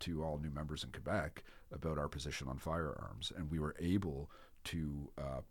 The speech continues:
pull in, uh, so much support. And it was funny 'cause the other campaigns in that leadership race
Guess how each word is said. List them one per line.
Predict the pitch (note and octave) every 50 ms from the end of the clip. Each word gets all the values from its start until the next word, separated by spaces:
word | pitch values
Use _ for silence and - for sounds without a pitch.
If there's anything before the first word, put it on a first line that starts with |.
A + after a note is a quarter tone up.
| - -
pull | - - G#2 F#2 F2 E2
in, | - D2+ D#2+ E2+ E2 D#2 D2 C#2+ D2
uh, | C2+ C2+ C2
so | C2 - - G2+
much | F2+ E2+ D2 -
support. | - C#2+ - - - B2 A2+ - - - - - - - - - - -
And | F2 E2+
it |
was | E2+ E2
funny | - - C3 C3+ B2
'cause | - - D#2
the | F2+ F#2+ G2+
other | A#2 C#3+ D3+
campaigns | - - - G2+ E2+ - F2+ F2+ E2 -
in | E2+ D#2
that | D#2 D#2+
leadership | E2 D2+ D2 - D#2 -
race | - D#2 D#2 D2+ -